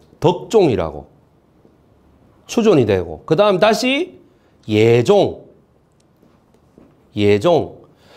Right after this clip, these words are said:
이 예종이 뭐 임금님의 사건 수첩인가 뭐 이상한 역사 왜곡 영화에. 그죠? 예. 무슨, 무슨 예종이 그 몸도 아프-, <laughs> 성치 않은 사람이 뭘 사건을 해결하러 댕긴단 말이에요. 그래서 흥행도 폭망했습니다.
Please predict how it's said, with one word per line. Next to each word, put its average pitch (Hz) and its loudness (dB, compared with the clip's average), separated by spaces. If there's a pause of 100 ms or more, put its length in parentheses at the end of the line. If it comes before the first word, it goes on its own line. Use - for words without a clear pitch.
(120)
이 269 2
예종이 240 2
뭐 233 4
임금님의 190 0
사건 202 -4
수첩인가 143 -6
뭐 110 -6
이상한 165 -4
역사 160 -2
왜곡 139 -2
영화에. 95 -8 (760)
그죠? 117 -2
예. 101 -8
무슨, 208 -2 (840)
무슨 185 4
예종이 180 4
그 156 2
몸도 185 0
아프-, 147 -2 (320)
<laughs> - -20
성치 - -2
않은 143 0
사람이 131 -4 (140)
뭘 170 0 (320)
사건을 208 2
해결하러 151 -2
댕긴단 98 -6
말이에요. 78 -16 (120)
그래서 208 2
흥행도 208 -2
폭망했습니다. 147 -6